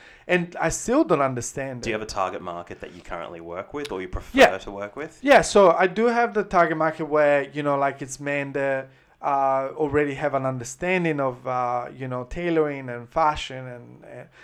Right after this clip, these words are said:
Speaker 1: but I don't, I, I do love, like, taking on a challenge where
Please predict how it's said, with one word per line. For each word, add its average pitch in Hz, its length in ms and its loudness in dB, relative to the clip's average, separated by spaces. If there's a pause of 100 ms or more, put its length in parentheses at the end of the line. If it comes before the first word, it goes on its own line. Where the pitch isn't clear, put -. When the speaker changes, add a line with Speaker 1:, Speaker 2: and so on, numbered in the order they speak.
(200)
Speaker 1:
but 175 300 6
I 180 140 4
don't, 196 640 2 (140)
I, 170 260 4
I 170 80 2
do 175 240 2
love, 151 540 6
like, 135 220 -2
taking 135 320 -6
on 131 140 -4
a 127 200 -4
challenge 131 480 -8
where 123 280 -6